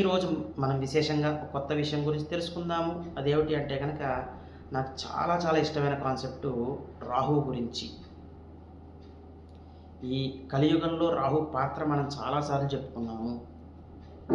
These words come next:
ఇప్పుడు నేను చెప్పేది ఏంటంటే, ఒక జాతకుడి యొక్క కెరియర్, కెరీర్ మీద రాహు ఇంపాక్ట్ ఎలా ఉంటుంది, ఎంతవరకు ఉంటుంది అన్నది ఇది ఒక కంటెంట్. ఎలా చెప్పచ్చు?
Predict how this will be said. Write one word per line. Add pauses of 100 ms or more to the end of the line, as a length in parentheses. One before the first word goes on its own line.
(560)
ఇప్పుడు
నేను
చెప్పేది
ఏంటంటే, (1200)
ఒక (120)
జాతకుడి
యొక్క (200)
కెరియర్, (1700)
కెరీర్
మీద (680)
రాహు (140)
ఇంపాక్ట్ (160)
ఎలా (140)
ఉంటుంది, (140)
ఎంతవరకు
ఉంటుంది
అన్నది (140)
ఇది
ఒక
కంటెంట్. (520)
ఎలా (100)
చెప్పచ్చు?